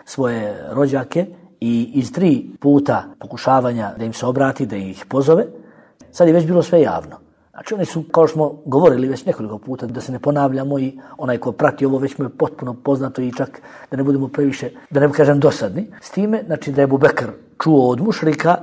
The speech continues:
za karakter dave poslanika, sa svem, da su mnogi tako čuli, dakle, znalo se naširoko, da li trač, da li šuškanje, da li istinite glasine, čulo se dobro za njegovu davu. I još kada se Ebu Bekr njima obratio, skupini njihovoj,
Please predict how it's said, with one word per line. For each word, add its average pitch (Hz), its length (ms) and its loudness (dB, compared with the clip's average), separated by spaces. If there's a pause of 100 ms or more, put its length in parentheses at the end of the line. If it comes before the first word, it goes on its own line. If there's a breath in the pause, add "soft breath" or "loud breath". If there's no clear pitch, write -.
(180)
za 139 260 -2
karakter 120 400 -4
dave 117 280 -4
poslanika, 113 420 -10
sa - 100 -16
svem, 127 180 -8
da 123 80 -8
su - 140 -6
mnogi 131 320 -2 (100)
tako - 240 -8
čuli, 139 420 0 (220 loud breath)
dakle, - 280 -8 (220 loud breath)
znalo 117 320 -2
se 117 160 -8
naširoko, 123 520 -6 (160 loud breath)
da 147 100 -2
li 117 140 -4
trač, 151 300 2
da 123 140 -4
li 117 60 -2
šuškanje, 151 560 -2
da 131 160 0
li 131 100 0 (140)
istinite 143 480 -2
glasine, 170 440 0 (200 loud breath)
čulo 147 260 -2
se - 120 -10
dobro 151 340 4
za 123 120 -4
njegovu 113 300 -2
davu. 185 380 2 (280 loud breath)
I 156 120 0
još 147 180 4
kada 107 280 -4
se 95 220 -8 (200 loud breath)
Ebu 117 120 -2
Bekr 156 220 4
njima 156 220 2
obratio, 156 720 2
skupini 160 420 -2
njihovoj, 165 420 2